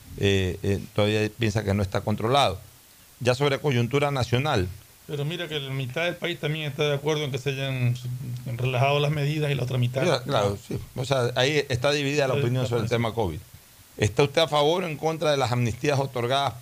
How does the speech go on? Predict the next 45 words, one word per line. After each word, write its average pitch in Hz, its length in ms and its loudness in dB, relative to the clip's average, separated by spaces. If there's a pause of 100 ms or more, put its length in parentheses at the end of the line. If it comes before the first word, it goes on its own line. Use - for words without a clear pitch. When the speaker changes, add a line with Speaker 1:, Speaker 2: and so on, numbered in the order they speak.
(180)
Speaker 1:
por, 113 220 0
eh, 110 140 2
eh, 107 280 -2
eh, 104 300 0 (340)
por 117 140 0
la 107 120 0
Asamblea 113 360 -2
Nacional? 123 500 -2 (360)
En 110 160 0
contra 151 320 0
el 139 60 -2
setenta 123 360 -2
y 117 40 -2
dos 127 180 2
por 139 160 -4
ciento - 420 -4 (180)
sobre 101 220 -2
las 92 140 -4
amnistías. 95 560 -4 (480)
El 87 80 -6
setenta 95 340 -6
y 95 60 0
dos 98 120 0
por - 140 -6
ciento, 117 240 -2
obviamente 110 440 0
en 98 120 -2
Quito 117 380 -2 (640)
debe 104 320 2
ser 104 180 0
mucho 104 280 0
mayor 101 320 2
el 104 100 0
pronunciamiento. 101 680 0
En 90 100 -2
Quito - 320 -4
concretamente, 117 720 -4 (720)
yo - 60 -6
te - 100 0
digo - 160 2
que 180 100 2
no 190 60 2
es 185 80 0
tanto, 131 380 0
¿ah? 143 80 -4